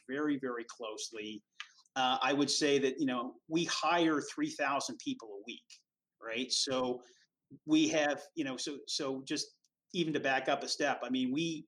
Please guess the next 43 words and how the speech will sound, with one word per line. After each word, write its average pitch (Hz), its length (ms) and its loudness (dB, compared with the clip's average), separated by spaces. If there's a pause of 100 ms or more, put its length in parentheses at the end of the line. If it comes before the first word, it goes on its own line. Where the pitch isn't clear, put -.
see 170 440 2
a 123 80 -4
million 147 540 4
resumes 131 640 2
a 104 80 -12 (100)
year 127 280 -4 (180)
here 107 120 -14 (100)
at 92 100 -12
Allied 90 240 -14
Universal, - 440 -20 (300)
right? 120 240 -8
So 120 380 -6 (400)
I 127 40 -4
think 147 120 4
there's 131 160 2
a 107 160 -2 (140)
hundred 160 280 2
and 135 120 2
fifty 147 320 2
million 135 520 6
or 127 120 -6
so 127 220 0
people 131 420 -4
employed 131 380 -4
in 120 60 -8
this 107 140 -6
country. 120 260 -12
So - 120 -8
you're 131 80 -10
talking 151 240 0
about, 123 260 2 (380)
you 165 80 2
know, 143 120 0
a 135 120 2
meaningful 156 840 2
number 135 380 2 (720)
of 127 420 2
resumes 131 640 2
that 131 120 -8
this 135 160 -4
company 123 440 -6
sees. 117 500 -4
So 120 160 -8